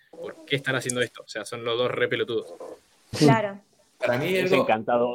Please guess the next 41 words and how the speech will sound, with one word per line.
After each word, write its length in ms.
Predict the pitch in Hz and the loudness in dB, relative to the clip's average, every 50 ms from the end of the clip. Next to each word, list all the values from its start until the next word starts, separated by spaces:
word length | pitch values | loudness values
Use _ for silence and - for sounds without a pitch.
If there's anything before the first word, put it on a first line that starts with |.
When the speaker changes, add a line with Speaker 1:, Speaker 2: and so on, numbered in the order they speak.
| 123 - | -2 0
Speaker 3:
hay 80 | 127 135 | 2 4
Speaker 4:
que 40 | |
ese 100 | 143 160 - | 4 4 4
Speaker 3:
algo, 80 | 113 117 | 4 6
Speaker 4:
diálogo 280 | 120 120 120 117 113 | 6 6 6 6 4
estuviese. 380 | 110 - - 104 101 104 110 - _ - 101 110 113 _ _ _ _ _ _ _ _ _ _ | 2 0 -6 -12 -12 -12 -12 -12 _ -14 -14 -14 -16 _ _ _ _ _ _ _ _ _ _
Speaker 3:
hay 80 | - 135 | 0 2
algo 120 | 156 160 | 2 4
de 60 | 139 | 2
la 80 | 123 120 | 4 2
impotencia 640 | 113 - 113 110 127 127 123 123 - 110 98 101 - - - - - - - - - | 2 2 2 2 2 0 0 0 0 -2 -2 -2 -6 -14 -18 -18 -18 -18 -20 -12 -2
ahí, 200 | 110 110 107 104 | 0 2 2 2
¿no? 760 | 101 - - - - - - _ _ _ _ 110 113 135 160 185 | 0 -2 -6 -10 -12 -12 -14 _ _ _ _ -2 4 6 6 8
Speaker 1:
Negro, 240 | 175 151 123 - - _ _ _ - - - - - - | 8 6 4 2 -2 _ _ _ -20 -18 -18 -18 -16 -14
son 200 | - - 175 170 - | -10 -10 -10 -10 -6
altos 320 | - 185 196 196 185 165 143 | 0 0 0 2 2 -2 -2
pelotudos. 400 | - 139 143 143 - 170 156 - _ - - - - - - - - - - | -2 -2 -4 -4 -4 -6 -8 -10 _ -20 -20 -20 -20 -14 -12 -12 -12 -2 0
Speaker 3:
Para 1040 | - 110 120 139 143 - - - - - - - - 165 143 135 - - - - 117 | 0 2 2 0 -2 -4 -12 -16 -18 -18 -20 -4 -2 -2 2 2 2 2 4 2 4
mí, 180 | 135 143 151 147 - - - 131 - | 4 2 2 0 -2 -2 -2 -2 0
para 120 | 131 120 | 2 2
mí 160 | 113 117 123 139 | 2 2 0 -2
hay 60 | 151 156 | 0 2
algo 120 | 160 160 139 | 2 4 4
de 60 | 127 | 4
la 80 | 135 - | 2 2
impotencia, 720 | - - - - 123 123 117 110 107 104 101 101 101 - - - - _ _ _ _ _ | -4 -6 -8 -4 -2 -2 -2 -2 -4 -4 -6 -6 -8 -16 -20 -20 -20 _ _ _ _ _
que, 540 | - 113 110 107 104 104 104 101 - - - _ _ - _ _ _ _ _ _ - - - - - - - - - - - - - - - - - - - - - - - - - - | 2 4 6 6 6 4 2 0 -2 -10 -18 _ _ -20 _ _ _ _ _ _ -10 -8 -8 -8 -8 -12 -12 -12 -12 -12 -14 -16 -20 -20 -20 -20 -20 -20 -20 -20 -20 -20 -20 -18 -6 -2
o 60 | 135 | 0
sea, 100 | 156 143 139 | 0 0 0
yo, 160 | - - - 135 | -2 -6 -4 -4
yo 200 | - - 170 170 | 2 4 6 4
asocio 420 | 170 - - - - 202 175 - | 6 6 4 4 4 2 0 -2
esa 220 | - 147 - 131 | -4 -4 -4 -4
fuerza 640 | - - 135 147 170 - - 202 156 123 123 - - _ | -4 -2 -2 -2 -2 -2 -4 -6 -6 -6 -8 -12 -6 _
a 80 | 127 | 0
la 160 | 123 117 113 | 0 2 0
que 80 | - 117 | 0 -2
te 140 | 107 110 107 | -2 0 0
da 120 | 113 131 | 2 0
sentirte 460 | 143 - 123 113 113 127 123 123 123 | 0 -2 -4 -2 0 0 0 0 -2
impotente. 640 | 117 107 104 101 101 110 104 101 101 98 92 - - | -4 -2 -4 -4 -4 -2 -4 -4 -6 -8 -10 -10 -14